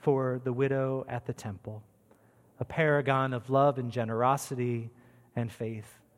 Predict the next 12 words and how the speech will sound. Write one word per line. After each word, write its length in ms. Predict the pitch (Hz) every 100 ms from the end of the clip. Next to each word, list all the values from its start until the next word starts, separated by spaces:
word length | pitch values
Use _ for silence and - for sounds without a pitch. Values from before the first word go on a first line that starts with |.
| - _ _ _
and 200 | 156 170 165
for 440 | 170 160 156 147
the 120 | 143
faithful 480 | - 151 151 - 160
witness 500 | 139 - 139 127 -
of 200 | 127 117
the 100 | 139
widows 520 | 123 135 131 127 120
among 420 | 143 131 127 123 123
us 380 | 139 139 - -
here 360 | 127 117 113 110 - - _ -
today. 560 | 131 117 120 104 95